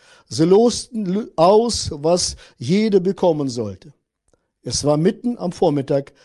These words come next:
als sie ihn kreuzigten. Als Grund für seine Hinrichtung hatten sie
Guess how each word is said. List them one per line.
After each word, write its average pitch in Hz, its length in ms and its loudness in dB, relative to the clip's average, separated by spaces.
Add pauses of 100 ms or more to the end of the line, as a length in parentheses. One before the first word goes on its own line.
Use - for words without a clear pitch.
(200)
als 143 280 -4
sie 170 60 -4
ihn 165 160 -6
kreuzigten. 123 760 -8 (2250)
Als 180 240 4
Grund 277 260 2
für 175 140 2
seine 156 220 4
Hinrichtung 175 580 2
hatten 160 320 0
sie 190 280 -4